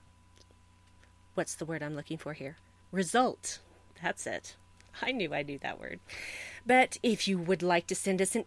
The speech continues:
email, you can use the form on our website, which is at trek dot F M slash contact. You just choose to send it to a show, you select Warp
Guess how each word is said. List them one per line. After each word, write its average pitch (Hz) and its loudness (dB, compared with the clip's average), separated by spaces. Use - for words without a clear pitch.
email, 339 4
you 202 2
can 202 0
use 185 2
the 190 -2
form 185 0
on 175 -2
our 160 -2
website, 151 -4
which 180 -4
is 165 -4
at - -4
trek - 0
dot 175 0
F 175 0
M 175 -2
slash - -4
contact. - -6
You 175 -2
just 160 -2
choose 226 0
to 185 -6
send 190 0
it 180 2
to - -2
a 165 2
show, 208 4
you 180 0
select 165 -4
Warp - -6